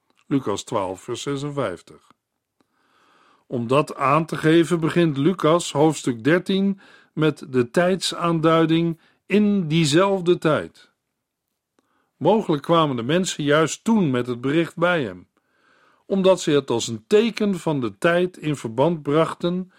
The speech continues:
met wat Jezus net had gezegd. Ze vertelden Jezus dat Pilatus het bloed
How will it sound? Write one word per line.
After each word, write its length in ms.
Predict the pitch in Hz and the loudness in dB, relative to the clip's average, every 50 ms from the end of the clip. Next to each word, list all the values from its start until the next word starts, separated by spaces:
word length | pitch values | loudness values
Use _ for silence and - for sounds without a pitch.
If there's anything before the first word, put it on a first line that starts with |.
| _ _ _ _ | _ _ _ _
met 180 | - 208 185 156 | -4 -2 -2 -2
wat 220 | 139 120 110 - | -2 -4 -4 -2
Jezus 460 | - 117 104 104 101 95 117 135 131 | -2 0 0 0 -2 -4 -6 -8 -6
net 280 | 127 143 127 110 101 - | -4 -2 -2 -2 -2 -4
had 220 | 104 104 107 - | -6 -8 -8 -8
gezegd. 580 | - - 156 147 175 170 143 - - _ - _ _ _ _ _ _ _ _ _ _ _ _ _ _ _ _ _ _ _ _ _ _ _ _ _ _ _ | -6 -6 -4 -2 0 -2 -2 -2 -6 _ -18 _ _ _ _ _ _ _ _ _ _ _ _ _ _ _ _ _ _ _ _ _ _ _ _ _ _ _
Ze 200 | - - 202 165 | -2 0 0 0
vertelden 480 | 180 190 - 240 226 214 196 160 135 | 0 0 0 2 2 2 2 0 0
Jezus 480 | 131 120 113 110 113 117 151 180 175 - | 0 2 2 2 0 0 -2 -4 -2 0
dat 260 | - 170 160 160 _ | 2 0 0 0 _
Pilatus 840 | - 170 170 165 180 202 208 202 190 - - 127 139 160 - - - | -4 -2 2 4 4 4 6 4 4 2 0 -4 -6 -4 -6 -6 -4
het 240 | 143 143 143 131 131 | -2 -2 -2 -2 -2
bloed 380 | 156 190 208 190 - - - | 0 0 0 0 -2 -8 -20